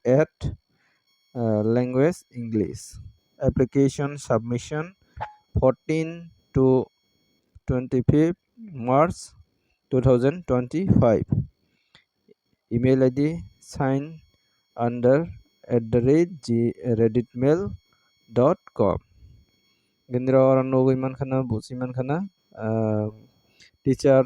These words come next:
tilang jagnai, kaisa scroll ni bagai, obangkha sign under school, ah, Bodjon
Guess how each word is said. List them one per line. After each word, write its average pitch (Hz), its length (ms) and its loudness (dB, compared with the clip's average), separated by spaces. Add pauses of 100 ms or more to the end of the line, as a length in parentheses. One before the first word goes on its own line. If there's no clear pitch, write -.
tilang 123 340 -2
jagnai, 123 380 -2 (560)
kaisa 107 300 0 (140)
scroll 123 380 2
ni 117 160 0
bagai, 123 260 2 (100)
obangkha 120 320 0 (120)
sign 123 320 -4
under 123 260 4 (180)
school, 156 300 2 (580)
ah, 117 200 4
Bodjon 123 380 2